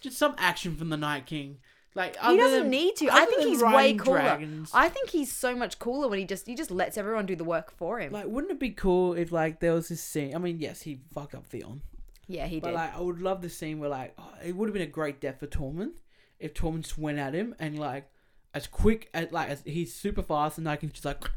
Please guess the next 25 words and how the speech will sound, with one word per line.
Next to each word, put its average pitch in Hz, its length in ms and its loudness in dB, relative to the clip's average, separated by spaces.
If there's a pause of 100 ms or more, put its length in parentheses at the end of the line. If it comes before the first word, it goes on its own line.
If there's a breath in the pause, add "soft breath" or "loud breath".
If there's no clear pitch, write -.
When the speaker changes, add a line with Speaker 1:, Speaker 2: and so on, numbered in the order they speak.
(100)
Speaker 1:
"You're 151 120 -12
dead." 135 220 -8 (1040 soft breath)
Speaker 2:
Yeah, 165 540 -4
yeah, 156 340 -6 (200)
I 170 80 -10
get 165 160 -8
what 175 100 -2
Speaker 1:
Like, 156 100 -2
Speaker 2:
you 143 60 -6
mean. 151 100 -10
Speaker 1:
like, 165 180 -6
you 170 80 -10
get 160 220 -2
there. 147 320 -4 (320)
And 202 100 4
also, 214 240 4
I 160 140 4
really 185 220 6
want 185 180 4
to 160 60 -10
see, 160 280 2
um, 143 500 -2
a 135 120 -8
white 139 420 -2
Hodor. 165 460 -2